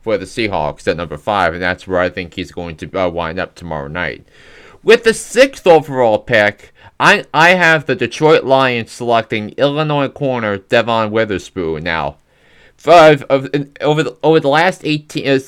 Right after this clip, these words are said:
eighteen months ago was when Illinois went into, uh, went into that crazy nine overtime game, uh, something, or something along those lines against Penn State,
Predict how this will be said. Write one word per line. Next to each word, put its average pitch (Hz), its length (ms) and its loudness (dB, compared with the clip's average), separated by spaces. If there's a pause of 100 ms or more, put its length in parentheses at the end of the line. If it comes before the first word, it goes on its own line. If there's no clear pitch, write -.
(160)
eighteen 175 420 -6
months 147 300 -4
ago 92 480 -2 (400)
was 123 260 2
when 120 380 0
Illinois 139 560 0
went 127 260 -2
into, 120 240 -4
uh, 131 40 0
went 127 420 0
into 123 260 -8
that 113 200 0
crazy 139 520 -2
nine 120 300 -2
overtime 110 520 -2
game, 110 480 -6 (100)
uh, - 40 -8
something, 123 320 -4
or 113 160 0
something 123 300 -4
along 110 280 -2
those 101 280 -4
lines 98 400 -4
against 98 340 -6
Penn 92 220 -4
State, 101 500 -2